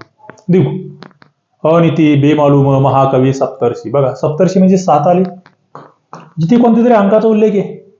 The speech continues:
आणि त्याच्यातून समूहाचा बोध होतो. दुसरा एक मुद्दा, तो थोडासा अवघड विचारला तर ते होऊ शकतं. सप्तर्षी या ठिकाणी लक्षात ठेवा.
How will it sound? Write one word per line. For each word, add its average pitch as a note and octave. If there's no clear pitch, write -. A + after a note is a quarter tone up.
आणि E3
त्याच्यातून A#3
समूहाचा A#3+
बोध G#3+
होतो. C#3+
दुसरा D3+
एक G3
मुद्दा, D#3
तो D#3
थोडासा C3+
अवघड B2
विचारला C#3+
तर C#3
ते C#3+
होऊ A#2+
शकतं. B2
सप्तर्षी F#3+
या F3
ठिकाणी D#3+
लक्षात C#3+
ठेवा. C3+